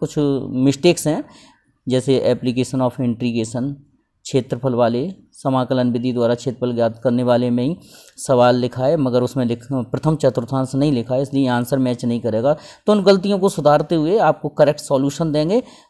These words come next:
और अभी तक आप लोगों ने देखा होगा, मेरे पे भरोसा किया होगा कि जो मैंने समाकलन के सवाल हटाए, नूतन से हटाए, चाहे एनसीईआरटी से हटाए, अपनी तरफ से भी हटाए,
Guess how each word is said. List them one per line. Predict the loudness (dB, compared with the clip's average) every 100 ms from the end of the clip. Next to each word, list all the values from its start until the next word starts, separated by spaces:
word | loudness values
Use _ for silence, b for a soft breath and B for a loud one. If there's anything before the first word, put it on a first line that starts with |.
| 2
और | 6
अभी | 6 4
तक | 2 2
आप | 0 0
लोगों | 0
ने | 0
देखा | 0 0 2
होगा, | 4 4
मेरे | 2 2
पे | 0
भरोसा | 0 2 2 2
किया | 2 2 2
होगा | 4 0 -2 B B _
कि | 0
जो | 2 2
मैंने | 2 2 0
समाकलन | 0 0 2 4 4 2
के | 0 0 0 -2 -10
सवाल | -4 2 4 4
हटाए, | 4 2 4 4
नूतन | 4 2 0 0
से | 2
हटाए, | 2 4 2
चाहे | 2 0
एनसीईआरटी | 0 2 2 2 0
से | 0 0
हटाए, | 2 2 2
अपनी | 2 4
तरफ | 6 4
से | 4 2
भी | 2
हटाए, | 2 4 2